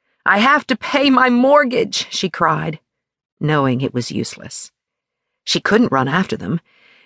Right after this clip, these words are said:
She'd only given birth four weeks ago. She dropped back into the car and pulled around the building, looking for them. The girl had scaled a fence and dropped to the other side. Now she was running into the woods.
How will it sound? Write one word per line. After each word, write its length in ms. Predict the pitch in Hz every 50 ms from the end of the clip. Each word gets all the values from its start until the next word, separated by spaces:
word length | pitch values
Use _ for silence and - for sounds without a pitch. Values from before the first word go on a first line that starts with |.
| _
She'd 180 | - - 226 233
only 220 | 240 240 247 262
given 380 | 226 202 233 208 220 220 214 196
birth 340 | - 160 143 143 147 147 _
four 500 | _ - - _ 165 156 156 160 165 170
weeks 360 | 151 147 135 - - - -
ago. 400 | 127 135 131 131 131 131 135 - _ _ _ _ _ _ _ _ _ _ _
She 180 | _ - - 196
dropped 460 | 156 165 170 175 170 - - - 180
back 240 | 165 165 160 165 -
into 160 | 165 151 156
the 80 | 143 147
car 460 | - - 156 147 147 143 143 151 156 - - - - -
and 160 | - 156 -
pulled 300 | - _ 214 220 240 240
around 260 | 247 220 208 202 196 190
the 160 | 190 165 151
building, 420 | 151 143 143 139 147 139 139 143 - _ _
looking 320 | - 156 156 - 156 143
for 240 | 135 - 143 135 131
them. 220 | 127 127 131 135 - _ _ _ _ _ _ _ _ _ _ - - - -
The 80 | - 202
girl 420 | 175 160 196 - - 226 139 127
had 160 | 135 160 143 -
scaled 460 | - - - 175 170 190 196 208 202
a 60 | 196
fence 520 | - - 180 165 139 135 143 - - - -
and 140 | 160 151 147
dropped 380 | - 156 151 175 196 - - -
to 80 | - 151
the 120 | 139 -
other 200 | - 135 131 143
side. 500 | 147 - - 131 127 131 139 135 135 127 _ _ _ _ _ _ - - - -
Now 280 | - 180 185 190 185 190
she 180 | - - 190 175
was 220 | 156 156 135 151
running 380 | 143 170 190 196 202 202 202 190
into 220 | - 180 175 202
the 160 | 180 185 165 180
woods. 380 | 196 185 160 147 143 139 - -